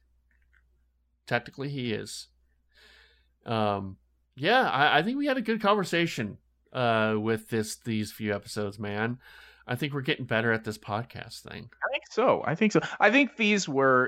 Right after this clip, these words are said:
Speaker 2: incredibly, like, I, we talked about it at the top. Like, I, I think when I went into the beginning of the season, and I've seen this, this season several
Speaker 1: Yeah.
Speaker 2: times, and I've always regarded it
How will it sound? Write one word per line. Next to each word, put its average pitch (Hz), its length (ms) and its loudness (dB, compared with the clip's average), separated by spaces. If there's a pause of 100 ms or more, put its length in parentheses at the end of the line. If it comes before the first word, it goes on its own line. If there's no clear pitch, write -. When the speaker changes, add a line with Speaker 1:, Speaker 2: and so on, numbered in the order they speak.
Speaker 2:
incredibly, 143 960 4
like, 135 320 2
I, 180 120 0 (160)
we 170 120 4
talked 180 220 4
about 143 180 4
it 127 60 6
at 123 100 0
the 117 60 -8
top. 110 380 4
Like, 104 200 0
I, 107 240 4
I 117 100 4
think 147 340 0
when 131 100 6
I 120 80 6
went 113 220 4
into 127 180 6
the 113 120 2
beginning 117 360 4
of 107 80 4
the 107 40 -4
season, 113 520 4 (960)
and 180 140 4
I've 180 160 4
seen 247 360 4
this, 117 220 -4 (380)
this 131 160 6
season 123 400 4
several 135 320 6
Speaker 1:
Yeah. - 40 -16 (280)
Speaker 2:
times, 135 160 -14 (520)
and 135 120 4
I've 151 200 2
always 147 760 2
regarded 117 600 4
it 110 200 2